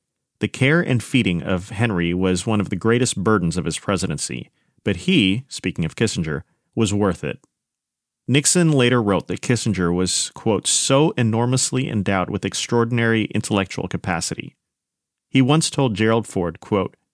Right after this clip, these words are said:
"Henry is a genius, but you don't have to accept everything he recommends." So here's where I refer back to the concept of realism. Nixon and Kissinger were both realists.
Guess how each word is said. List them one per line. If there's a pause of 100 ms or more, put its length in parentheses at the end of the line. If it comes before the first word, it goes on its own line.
(180)
"Henry
is
a
genius, (260)
but
you
don't
have
to
accept
everything
he
recommends." (1120)
So
here's
where
I
refer
back
to
the
concept
of
realism. (320)
Nixon
and
Kissinger
were
both
realists.